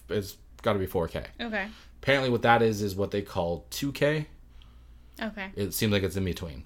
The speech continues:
Speaker 1: So
Speaker 2: Yeah.
Speaker 1: technically the One X goes to four K, so in that sense it's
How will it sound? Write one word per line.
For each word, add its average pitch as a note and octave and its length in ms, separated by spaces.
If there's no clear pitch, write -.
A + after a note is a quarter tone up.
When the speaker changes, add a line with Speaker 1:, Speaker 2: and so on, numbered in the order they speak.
Speaker 1:
So G#2+ 240
Speaker 2:
Yeah. G2 160
Speaker 1:
technically A#2+ 760
the G#2+ 100
One A2+ 200
X A2+ 240
goes G#2+ 220
to F#2+ 80
four A#2 280
K, F2 380
so G2 380
in G2 140
that - 160
sense G2+ 240
it's - 340